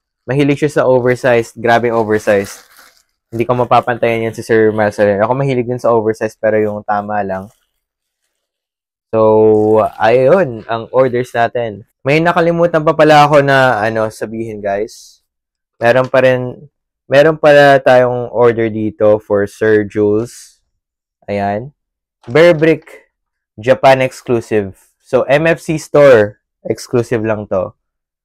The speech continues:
Um, all throughout Japan, may lima silang stores. Um, pakita ko lang. Hindi ko pwedeng ma-, alis sa box kasi yung Bear Brick, unlike my last clients. Kasi siguro, alam ko naman yun, yung fulfilling na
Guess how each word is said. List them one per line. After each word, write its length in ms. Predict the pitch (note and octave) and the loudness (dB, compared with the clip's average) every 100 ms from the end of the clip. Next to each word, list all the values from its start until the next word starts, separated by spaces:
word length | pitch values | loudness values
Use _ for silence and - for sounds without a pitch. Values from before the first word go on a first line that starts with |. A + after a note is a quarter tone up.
| _ _ | _ _
Um, 480 | G#2 G#2+ G#2 G#2 | 0 0 0 0
all 160 | A#2+ C3+ | 2 2
throughout 300 | C#3 B2+ B2 | 2 0 0
Japan, 340 | B2+ B2 B2 | -2 0 -2
may 160 | A#2+ A#2+ | -2 -4
lima 320 | A2+ A2+ A2+ | -4 -6 -8
silang 320 | A#2+ A2 G#2+ | -8 -8 -10
stores. 600 | - A#2 A#2 C3 D#3+ - - | -8 -4 -2 -2 -6 -18 -8
Um, 240 | G2+ G2+ | -6 -4
pakita 400 | G#2+ A2 A2 G#2+ | -6 -8 -10 -10
ko 80 | A2+ | -8
lang. 320 | G#2+ G#2 A2+ B2+ | -6 -8 -10 -16
Hindi 160 | A#2+ B2 | -14 -6
ko 160 | C3+ | -6
pwedeng 480 | - C3 A#2+ B2 B2 | -2 -4 -4 -10 -6
ma-, 480 | A#2 A2+ A2 G#2+ A2+ _ _ _ _ _ _ _ _ _ _ | -4 -4 -4 -6 -10 _ _ _ _ _ _ _ _ _ _
alis 300 | B2 B2 - | -2 -2 -2
sa 100 | B2+ | -4
box 300 | G#2+ A#2 - | -2 -2 -4
kasi 260 | B2 - A2+ | -10 -6 -8
yung 140 | A2 | -6
Bear 180 | G#2 G2+ | -4 -6
Brick, 400 | F#2 G2 G2+ _ - | -6 -8 -8 _ -10
unlike 480 | G#2 G#2 G#2 G2 - | -8 -4 -4 -4 -10
my 240 | G#2 G2+ | -10 -6
last 320 | G2 G2+ - | -4 -6 -8
clients. 480 | G#2+ F#2+ F#2+ F#2+ G2 _ _ | -8 -6 -6 -10 -12 _ _
Kasi 400 | B2 C3+ B2+ B2+ | -6 2 4 4
siguro, 480 | B2 A#2 A#2+ A#2+ A2+ | 0 0 2 4 2
alam 240 | G#2 B2 B2+ | 0 0 0
ko 80 | |
naman 260 | B2 A#2+ A2+ | -2 -2 -6
yun, 180 | G#2 G2+ | -6 -8
yung 160 | G#2 G2+ G2+ G2+ | -10 -10 -14 -12
fulfilling 560 | G#2+ G#2 G#2+ G#2 G#2 G#2 | -10 -8 -6 -6 -8 -8
na 420 | G2+ G2+ G2 G2 | -8 -6 -8 -10